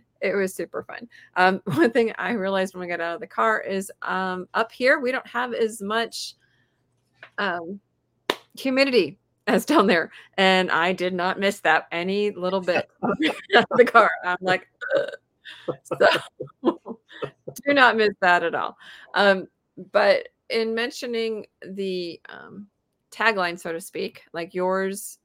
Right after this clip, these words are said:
like I said, mine is Tested by Fire, is where a fire marshal falls in love with an arsonist before he realizes she's the arsonist. And then yours is Move Over Tinkerbell, There's a New Fairy in Town. That is not quite the same thing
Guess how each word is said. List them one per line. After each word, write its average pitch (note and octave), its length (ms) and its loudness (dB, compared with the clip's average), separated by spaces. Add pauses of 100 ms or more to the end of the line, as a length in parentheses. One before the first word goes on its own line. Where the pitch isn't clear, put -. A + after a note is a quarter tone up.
like F3 140 -6
I F3+ 40 -8
said, E3+ 140 -6
mine F3 280 -4
is F3 120 -8
Tested F3 220 -8
by E3+ 120 -4
Fire, E3 320 -2
is E3 80 -8
where E3 100 -4
a F#3+ 40 -16
fire E3 200 -4
marshal E3 280 -8
falls D#3+ 200 -6
in D3+ 60 -6
love D3+ 100 -4
with - 100 -14
an D#3+ 60 -10
arsonist D#3+ 380 -8
before - 260 -10
he E3+ 60 -6
realizes D3+ 460 -4
she's D#3+ 240 -12
the A#2+ 80 -10
arsonist. B2+ 440 -8 (800)
And F3 160 0
then E3 260 2
yours F3+ 640 4
is F3 160 -2
Move F#3 200 -2
Over E3 160 2
Tinkerbell, E3+ 500 -4
There's D#3+ 160 -2
a E3 40 -6
New D#3+ 140 -6
Fairy F3 380 -4
in E3 100 -8
Town. E3 420 -8 (460)
That G3 240 4
is E3+ 180 -4
not A3 460 2
quite E4 300 -4
the C#4+ 80 -6
same A#3+ 340 -4
thing A3 400 -6